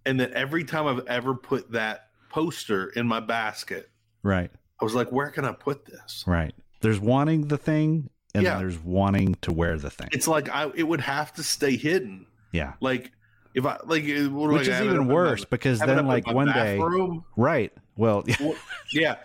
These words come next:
Speaker 1: One day some woman's gonna come over
Speaker 2: Right.
Speaker 1: and uncover this
Speaker 2: Right, and
Speaker 1: and
Speaker 2: stumble
Speaker 1: sl-
Speaker 2: upon it because you forgot where you put it.
Speaker 1: She will back out the door like Homer Simpson backing into a bush.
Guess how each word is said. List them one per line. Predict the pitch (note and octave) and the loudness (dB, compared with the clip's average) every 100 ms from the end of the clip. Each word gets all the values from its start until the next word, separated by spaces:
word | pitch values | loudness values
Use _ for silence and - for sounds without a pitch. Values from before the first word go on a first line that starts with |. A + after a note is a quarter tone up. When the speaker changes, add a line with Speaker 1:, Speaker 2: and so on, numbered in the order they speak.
| - - | -14 -4
Speaker 1:
One | C#3 E3+ | 0 0
day | E3+ G3 E3 | 2 0 0
some | F3 D3+ | -2 0
woman's | D3+ F3 D3 | 0 0 -2
gonna | C#3+ C3 | 0 0
come | C#3+ C#3 | 0 -2
over | C3 D3+ | 2 2
Speaker 2:
Right. | D#3+ B2+ | 2 0
Speaker 1:
and | A#2+ C#3 | -6 -4
uncover | D3 D3+ - E3+ D3+ | -4 -2 -2 0 0
this | A2 A2 G#2 G#2 - | 2 2 2 0 0
Speaker 2:
Right, | B2+ B2 | 2 2
and | G2 | 0
Speaker 1:
and | A2+ | -4
Speaker 2:
stumble | B2+ B2+ B2 | 0 2 2
Speaker 1:
sl- | C3+ | 2
Speaker 2:
upon | C#3+ C3+ | 2 2
it | A#2 | 2
because | A2 G#2+ | 2 2
you | A2 | 2
forgot | - A2 A#2+ A#2+ | 2 0 2 2
where | A2 | 2
you | A2 | 2
put | F#2 C#3 F2 | 2 2 0
it. | E2+ - - _ _ | -2 -6 -18 _ _
Speaker 1:
She | - - | -6 0
will | F#3 D#3+ | 2 2
back | G#2+ A2 B2 D3+ D#3+ | 0 -2 -2 -2 -4
out | D#3 D3+ - | -4 -4 -4
the | |
door | C3+ A2 A2 G#2+ G#2 G#2 | -2 0 2 4 2 0
like | A#2 G#2+ | -4 -4
Homer | - A#2+ B2 B2+ | -4 -2 0 0
Simpson | C3 - A#2 A2 A#2+ | 0 -2 -2 -2 -2
backing | G2+ G#2 G#2 A#2 | 0 -2 -4 -6
into | G#2 G#2 G2+ | -4 0 -2
a | |
bush. | F#2 F#2 - - - | -2 -10 -8 -8 -10